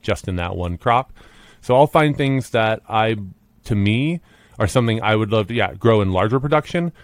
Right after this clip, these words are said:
And then we'll take that as our baseline and then use that either for filial crossing, um, F one style crossing and hybridization, or we'll use it for back crossing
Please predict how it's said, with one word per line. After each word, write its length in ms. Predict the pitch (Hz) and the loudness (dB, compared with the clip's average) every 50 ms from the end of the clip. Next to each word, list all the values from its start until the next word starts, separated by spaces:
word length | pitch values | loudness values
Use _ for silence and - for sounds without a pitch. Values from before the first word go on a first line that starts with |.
| _ - - | _ -8 -2
And 140 | 113 113 120 | 2 2 4
then 80 | 120 | 4
we'll 120 | 117 110 107 | 4 2 0
take 260 | - - 139 123 - | 0 -2 -4 -2 0
that 120 | 131 120 | 0 2
as 140 | 117 113 98 | 2 2 2
our 140 | 110 104 98 | 2 0 0
baseline 800 | 92 85 110 104 104 - - 104 95 92 90 90 90 90 95 - _ | 0 0 0 0 0 0 -2 -2 0 0 0 0 -2 -4 -6 -8 _
and 180 | - 110 95 92 | -8 -4 -2 -2
then 160 | 92 90 90 | -2 -2 -2
use 380 | 95 92 85 95 110 113 92 92 | -4 -4 -2 -2 -2 -2 -2 -2
that 180 | 107 98 98 | -2 -2 0
either 260 | 101 98 95 87 98 90 | 0 -2 -2 -2 -2 -4
for 160 | - 92 90 | -4 -6 -8
filial 600 | - - 95 92 95 98 101 101 101 101 104 113 - _ _ | -6 -6 -4 -2 -2 0 0 0 0 -2 -4 -6 -12 _ _
crossing, 600 | _ - 110 104 98 - - 107 104 104 104 101 98 - | _ -2 -2 0 0 0 -2 -2 -2 -2 -4 -6 -8 -8
um, 440 | 101 95 85 85 82 82 82 85 - _ - - | -8 -8 -6 -6 -6 -6 -8 -10 -12 _ -8 -6
F 180 | 110 98 - | -6 -6 -4
one 260 | - 98 101 101 98 | -2 -2 0 0 -2
style 300 | 95 - - 107 98 101 | -2 -2 0 0 0 0
crossing 380 | 98 - 113 104 98 - - 101 | 0 0 0 0 0 0 -2 -6
and 100 | 92 82 | -4 -4
hybridization, 680 | 92 98 85 87 87 80 95 127 131 - 175 170 180 - - - - - - | -4 -4 -4 -4 -6 -4 -4 -4 -2 -2 -4 -4 -4 -6 -10 -18 -20 -10 -2
or 160 | - 139 123 | 2 4 4
we'll 140 | 120 113 113 | 4 4 2
use 160 | 110 107 95 | 2 0 -2
it 80 | 117 101 | -2 -4
for 80 | 107 98 | -4 -2
back 220 | 80 92 - - | -2 -2 -4 -6
crossing 440 | - - - - - - - - | -8 -12 -12 -12 -12 -14 -16 -16